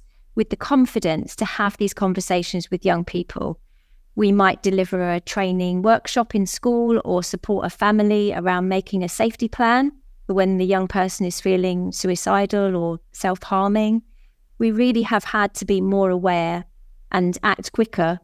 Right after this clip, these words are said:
in safeguarding. And sadly, in some cases, we have gone into schools to support staff and students following the unexpected death of a young person. Um, another example of how suicidal thoughts in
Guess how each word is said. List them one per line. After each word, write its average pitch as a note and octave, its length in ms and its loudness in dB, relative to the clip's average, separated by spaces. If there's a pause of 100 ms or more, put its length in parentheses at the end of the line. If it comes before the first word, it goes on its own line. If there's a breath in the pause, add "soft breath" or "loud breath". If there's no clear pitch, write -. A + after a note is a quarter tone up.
(140)
in F#3 220 2
safeguarding. E3+ 1000 0
And F#3+ 200 -2
sadly, A3+ 460 2
in F#3 80 -4
some A3+ 260 2
cases, F3 600 -4
we F#3+ 260 2
have F3+ 220 -4
gone F#3+ 200 2
into F#3 220 -2
schools F#3+ 380 -2
to F3 120 -10
support - 400 -4
staff F3 540 0
and F3+ 140 -2
students F3 600 -2 (280)
following F3+ 600 2
the - 140 -4
unexpected - 680 -4
death E3 240 0
of F3 120 0
a F3 60 -2
young E3+ 240 -2
person. F3+ 640 -4 (1000)
Um, F3+ 460 2
another G#3 400 2
example F#3+ 460 2
of F#3 100 -2
how G3 240 -2
suicidal F#3+ 640 0
thoughts - 560 -2
in F#3 420 0